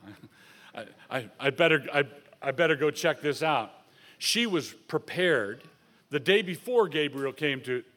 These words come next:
came to her, she was prepared, and she was prepared because she was steeped in Scripture. So Mary is the model of submission. Mary is the model of a deferential response to God, and she was ready for that,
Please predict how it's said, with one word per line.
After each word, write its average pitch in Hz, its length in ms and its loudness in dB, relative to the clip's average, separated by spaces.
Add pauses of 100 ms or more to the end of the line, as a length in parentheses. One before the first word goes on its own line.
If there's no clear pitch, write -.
came 139 220 -2
to 117 100 -8
her, 120 280 -4 (280)
she 202 260 -2
was 160 500 2 (220)
prepared, 151 560 2
and 151 200 -6
she 170 140 -8
was 151 140 -4
prepared 196 680 -2 (280)
because 165 280 -4
she 165 200 -6
was 135 200 -8
steeped 185 480 -6
in 151 140 -6
Scripture. 156 540 -6 (440)
So 214 480 4
Mary 175 360 0
is 170 280 0
the 156 80 -4
model 190 440 2
of 151 100 -2
submission. 147 640 -6
Mary 190 240 0
is 151 120 -4
the 135 80 -8
model 208 540 0
of 147 300 2 (300)
a 135 60 -4
deferential 180 680 0
response 151 580 -2
to 135 100 -8
God, 170 440 0 (280)
and 143 120 -6
she - 160 -6
was 120 220 -8
ready 202 280 2
for 202 160 -4
that, 190 380 0